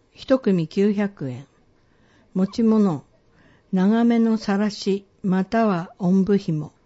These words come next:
動きやすい服装。お子さんのおもちゃ。ケアグッズ。申し込み、氏名、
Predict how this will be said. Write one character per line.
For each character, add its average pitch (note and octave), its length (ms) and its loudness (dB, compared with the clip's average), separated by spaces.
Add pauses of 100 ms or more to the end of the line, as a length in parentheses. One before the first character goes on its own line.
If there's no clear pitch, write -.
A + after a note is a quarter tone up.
(440)
動 G3+ 260 2
き A3+ 120 -6
や A3 140 0
す A3 180 -6
い G#3 140 0
服 - 240 -10
装。 E3 400 -8 (640)
お F3+ 80 -6
子 A3+ 160 -2
さ A3+ 200 0
ん G#3+ 120 4
の G#3 140 2
お - 20 4
も G3+ 200 2
ち F3 140 -10
ゃ。 C#3+ 120 -12 (760)
ケ G3+ 180 0
ア G#3 140 2
グ F#3+ 140 0
ッ F#3+ 160 -6
ズ。 C#3+ 240 -8 (1200)
申 G#3+ 180 6
し - 120 -8
込 G3+ 160 0
み、 G3+ 280 2 (520)
氏 - 260 2
名、 F3+ 400 2